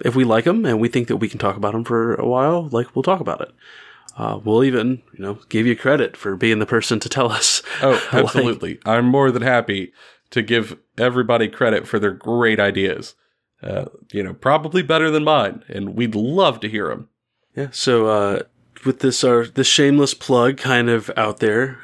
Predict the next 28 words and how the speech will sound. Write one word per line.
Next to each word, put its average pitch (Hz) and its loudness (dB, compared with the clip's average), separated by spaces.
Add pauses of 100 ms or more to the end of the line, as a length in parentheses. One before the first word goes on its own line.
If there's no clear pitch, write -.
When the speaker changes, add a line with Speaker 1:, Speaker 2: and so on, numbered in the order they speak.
Speaker 1:
uh, 110 -8 (180)
we 117 2
hope 123 -2
to 127 2
keep 143 0
making 156 0
stuff 196 0
for 185 -2
you 156 2
guys. 143 -2 (100)
Speaker 2:
Yeah, 101 0
it's 110 -2
been 131 2
really 156 2
fun, 143 2
and 113 -2
we're 113 0
definitely 120 0
gonna 117 0
keep 113 -4
the 101 -4
content 98 -2
coming. - -8 (580)
'Cause 107 -2
Lord 143 2
knows, 127 0 (440)
we've 110 -2
got 120 2